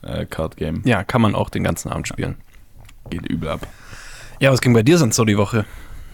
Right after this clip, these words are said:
Speaker 1: Boah, nicht viel. Ich hab ja letzte Woche wieder angefangen zu arbeiten. Die Woche ging eigentlich ganz gut rum.
Speaker 2: Oh, was haben wir eigentlich für eine Woche?
Speaker 1: Dazu wollte ich kommen.
Speaker 2: Gut.
Speaker 1: Es, äh, bisschen Superhelden-Vibe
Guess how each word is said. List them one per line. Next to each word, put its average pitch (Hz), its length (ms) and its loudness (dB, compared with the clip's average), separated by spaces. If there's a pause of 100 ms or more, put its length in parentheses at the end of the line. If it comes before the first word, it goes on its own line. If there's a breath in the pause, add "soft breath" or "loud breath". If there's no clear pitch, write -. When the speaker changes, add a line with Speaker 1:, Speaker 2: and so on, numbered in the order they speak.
(140)
Speaker 1:
Boah, 92 560 0 (140)
nicht 98 160 -2
viel. 107 440 0 (220)
Ich - 120 -6
hab 104 100 -2
ja 95 420 2
letzte 104 560 -2
Woche 139 500 0
wieder 98 200 0
angefangen 98 420 -4
zu - 140 -6
arbeiten. 104 580 -4 (1080 soft breath)
Die 98 100 -2
Woche 98 220 0
ging 90 140 0
eigentlich 92 140 -2
ganz 92 240 -6
gut - 140 -6
rum. 110 200 0
Speaker 2:
Oh, 117 260 4 (180)
was - 180 -4
haben 120 120 4
wir 101 80 4
eigentlich 92 160 -2
für 95 80 -4
eine 95 100 -2
Woche? - 300 -2 (540)
Speaker 1:
Dazu - 280 -8
wollte 85 160 -2
ich - 80 -14
kommen. 107 300 -4 (120)
Speaker 2:
Gut. - 240 -6 (160)
Speaker 1:
Es, - 380 -6
äh, 95 480 -2 (380 loud breath)
bisschen 139 340 0
Superhelden-Vibe 156 1000 2